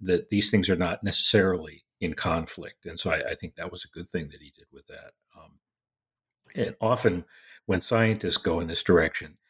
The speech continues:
they engage in looking at Eastern religions instead of looking at, at Western religions. And, um, I actually think it's important to go the other direction and really think about, all right, how do we find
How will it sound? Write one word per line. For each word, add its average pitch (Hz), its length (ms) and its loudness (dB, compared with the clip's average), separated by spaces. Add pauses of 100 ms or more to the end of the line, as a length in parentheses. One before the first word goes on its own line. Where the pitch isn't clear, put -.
(600)
they 107 240 2
engage 95 880 0
in 92 160 2
looking 87 320 4
at 82 80 -6
Eastern 98 380 4
religions 78 500 -8
instead 80 340 -4
of 78 140 -10
looking 78 320 -12
at, - 300 -20
at - 120 -14
Western 87 380 -6
religions. - 720 -12
And, - 360 -16
um, 82 260 -12
I 101 80 2
actually 92 300 4
think - 200 -4
it's - 140 -2
important 85 480 -2 (520)
to - 100 -2
go 90 160 2
the 82 160 2
other 82 200 0
direction 76 560 0
and 78 160 -16
really 80 240 -4
think - 220 -2
about, 78 400 -2
all 90 80 8
right, 76 260 2
how 101 140 2
do 95 60 4
we 78 160 -2
find 78 420 -16